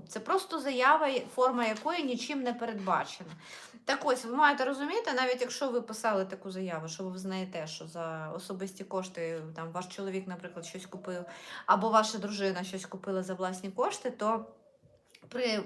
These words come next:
розлученні, при поділі майна подружжя ви все одно можете подати на поділ майна того, яке ви хочете ділити, але треба, щоб та сторона, яка зазначає, що це були тільки особисті кошти, в суд принесла докази.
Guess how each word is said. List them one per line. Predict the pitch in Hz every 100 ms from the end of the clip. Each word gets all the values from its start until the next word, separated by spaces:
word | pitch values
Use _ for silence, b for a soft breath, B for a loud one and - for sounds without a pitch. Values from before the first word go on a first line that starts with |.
| -
розлученні, | - 196 196 214 240 370 - 247 202
при | 185
поділі | 190 214 202 202
майна | 196 202 208
подружжя | 196 196 254 330
ви | 240
все | 214 -
одно | 240 247 233
можете | 214 -
подати | 196 190 190 175 165
на | 180
поділ | - 208 196
майна | 180 196 196 170
того, | 185 170 165 165 B B 214
яке | 190 190 202
ви | 190
хочете | 196 190 - 190
ділити, | 190 190 359 - 240
але | 180 220 233
треба, | 233 254 240 247
щоб | - 233
та | - 220
сторона, | 220 220 214 208 208
яка | 196 190 214 202
зазначає, | 185 190 208 208 208 214 196
що | 190
це | 190 202
були | 190 196
тільки | 190 190 262 233 208
особисті | 202 - 180 196 202
кошти, | 196 262 415 - 196 B B B B
в | -
суд | - 381 -
принесла | - 233 226 294 277 254
докази. | 208 196 247 277 269 226 226 226 185 196 165